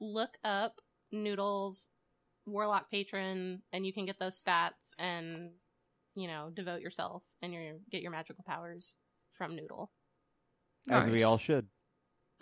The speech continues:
Speaker 3: Mm-hmm.
Speaker 1: And it, it's extreme customization. You can play the game however the hell you want. And, uh, speaking of homebrew, we are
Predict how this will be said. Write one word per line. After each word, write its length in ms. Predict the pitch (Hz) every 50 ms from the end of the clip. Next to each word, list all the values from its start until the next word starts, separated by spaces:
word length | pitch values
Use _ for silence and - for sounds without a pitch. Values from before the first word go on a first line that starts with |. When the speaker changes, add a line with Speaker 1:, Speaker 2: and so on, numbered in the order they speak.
| 147 180 190
Speaker 3:
Mm-hmm. 300 | 202 202 175 214 233 208 160 - _ _ _ _ _ -
Speaker 1:
And 440 | 233 233 226 233 226 233 311 330 - - _ _ _ _ _ _ _ - -
it, 120 | - - -
it's 280 | - - 196 214 - -
extreme 480 | 240 233 - - - - 330 330 320 311
customization. 640 | - 277 254 - 247 220 196 202 175 180 - 175
You 60 | 170 170
can 120 | - 214
play 140 | - 185 175
the 60 | 180
game 200 | 170 170 165 165
however 380 | - 196 175 156 165 170 160 151
the 60 | 151 156
hell 120 | 160 151
you 120 | 147 143
want. 320 | 139 127 123 131 131 - - _ -
And, 400 | - 165 160 156 160 156 156 151
uh, 240 | 151 156 156 147 160
speaking 460 | - - - - 240 247 - 294 247
of 80 | 233 226
homebrew, 480 | - 285 302 311 226 190 185 185 185 202
we 160 | 196 208 208
are 480 | - - 233 262 277 269 269 269 233